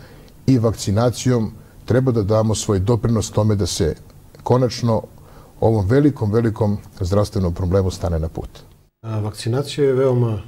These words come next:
Speaker 2: bitna. A, samim činom vakcinacije, a, pokazujemo koliko smo odgovorni prema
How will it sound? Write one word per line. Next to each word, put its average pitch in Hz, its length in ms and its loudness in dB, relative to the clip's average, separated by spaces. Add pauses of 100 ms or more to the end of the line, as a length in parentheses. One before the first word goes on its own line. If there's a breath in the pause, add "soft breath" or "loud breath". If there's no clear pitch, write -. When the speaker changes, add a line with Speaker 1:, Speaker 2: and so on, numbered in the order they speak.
(100)
Speaker 2:
bitna. 107 420 -8 (680 loud breath)
A, 107 320 0
samim 123 400 0
činom 127 300 0
vakcinacije, 117 880 -2
a, 117 300 -8
pokazujemo 113 500 -4
koliko 113 280 -8
smo 110 280 -6
odgovorni 107 420 -4
prema 104 480 -4